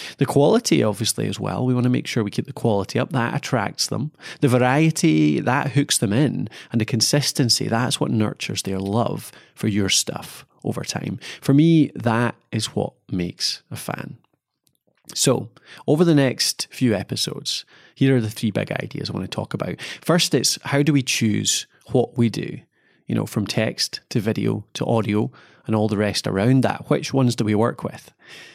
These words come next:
Well, here's a clue. They're all great in different ways. I think we need to figure out how to make them all work together and how to find the time, or not even find the time, but find the techniques, the approaches that let us do all three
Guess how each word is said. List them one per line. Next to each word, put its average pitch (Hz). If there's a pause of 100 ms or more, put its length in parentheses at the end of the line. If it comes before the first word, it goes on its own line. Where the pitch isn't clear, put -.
(300)
Well, -
here's 127
a 113
clue. -
They're 120
all 135
great 113
in 107
different 104
ways. 101
I 123
think 123
we 110
need -
to 107
figure 104
out 104
how 104
to -
make 101
them 98
all 107
work -
together 185 (240)
and 120
how 127
to 127
find 165
the 180
time, 110 (460)
or 107
not 143
even 226
find 180
the 143
time, 247
but -
find 143
the 110
techniques, 123
the -
approaches - (480)
that 107
let 113
us -
do 98 (240)
all 156
three 104